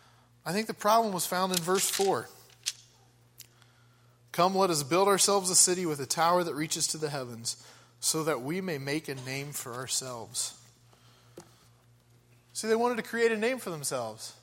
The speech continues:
It wasn't that they built a tower, but the reason for building the tower was because they wanted to make a name for themselves. As I was thinking of this, I was saying, "Well, why, why would they want to make a name for themselves?" And, you know, other than we want to make a name for ourselves, and, that, and that's,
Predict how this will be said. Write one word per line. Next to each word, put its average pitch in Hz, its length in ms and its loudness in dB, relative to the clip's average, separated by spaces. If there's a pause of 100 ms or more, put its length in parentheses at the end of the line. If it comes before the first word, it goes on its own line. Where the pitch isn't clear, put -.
(920)
It 254 60 -10
wasn't 208 260 0
that 185 100 2
they 160 120 2
built 151 260 4
a 131 100 -2
tower, 180 480 4 (640)
but 151 100 -4
the 165 80 -4
reason 190 300 0
for 160 120 -8
building 160 360 0
the 135 60 -8
tower 196 540 4 (760)
was 143 120 -6
because 170 200 2
they 196 80 8
wanted 226 180 4
to 185 60 -2
make 190 180 2
a 226 40 -4
name 262 220 -2
for 196 120 -12
themselves. 123 520 -8 (240)
As 190 120 -2
I 208 80 6
was 190 160 6
thinking 294 340 2
of 151 140 0
this, - 440 4 (280)
I 180 40 -6
was 170 100 0
saying, 202 140 0
"Well, 196 140 -2
why, 240 160 -4 (140)
why 254 160 -6
would 311 120 -2
they 240 80 -2
want 214 160 -4
to 196 40 -4
make 185 180 -6
a 165 60 -8
name 143 320 -10
for 120 100 -18
themselves?" 107 480 -14
And, 170 80 -16
you 170 80 -12
know, 139 100 -16
other 170 220 -2
than 143 240 -4 (320)
we 143 120 -6
want 151 160 -2
to 143 40 -6
make 143 160 -4
a 151 60 -8
name 135 200 -6
for 131 120 -6
ourselves, 131 420 -4
and, 131 100 -10
that, 135 160 -8
and 131 80 -12
that's, - 400 -2